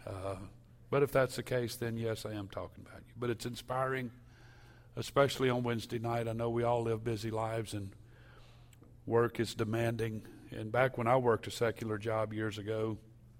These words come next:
you could get by pretty much with forty, forty-five hours a week. But I think the average work week now is fifty to fifty-five hours a week.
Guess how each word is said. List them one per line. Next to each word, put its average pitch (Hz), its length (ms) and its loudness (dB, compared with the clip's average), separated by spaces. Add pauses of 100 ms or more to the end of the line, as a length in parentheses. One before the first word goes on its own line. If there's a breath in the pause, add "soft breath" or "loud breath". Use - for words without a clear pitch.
(800)
you 117 160 0
could 113 160 -4
get 113 200 2
by 113 220 6
pretty 107 240 -2
much 110 300 0
with 107 100 -6
forty, 110 300 0
forty-five 107 540 -2
hours 110 280 -2
a 104 60 -4
week. 107 380 -4 (1040 soft breath)
But 110 100 0
I 113 40 2
think 110 260 -2
the 117 140 2
average 110 300 2
work 107 280 0
week 110 180 -2
now 107 240 0
is 101 100 -4
fifty 113 340 -2
to 98 100 -2
fifty-five 110 680 -2
hours 104 480 -10 (120)
a 113 80 -8
week. 101 380 -8